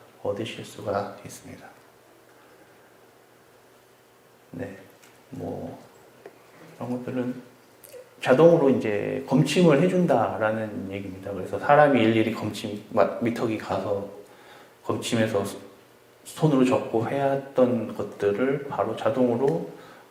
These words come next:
뭐 미터기에서 받아서 여기서 이제 데이터를 끌어와서 이런 기-, 어, 편집 화면에서 그냥 입력만, 체크만 하면 바로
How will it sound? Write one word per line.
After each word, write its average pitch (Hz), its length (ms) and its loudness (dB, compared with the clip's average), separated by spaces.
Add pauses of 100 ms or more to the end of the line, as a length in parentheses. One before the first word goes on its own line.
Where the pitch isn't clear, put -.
뭐 98 280 -4
미터기에서 123 500 2
받아서 135 720 -4
여기서 107 260 -8
이제 101 380 -8
데이터를 104 440 -4
끌어와서 139 720 -2 (460)
이런 95 500 -6 (960)
기-, - 320 -8
어, - 400 -12 (960)
편집 135 320 2
화면에서 139 500 0
그냥 98 240 -4
입력만, 117 580 -2
체크만 131 440 -4
하면 110 420 -4 (460)
바로 127 460 0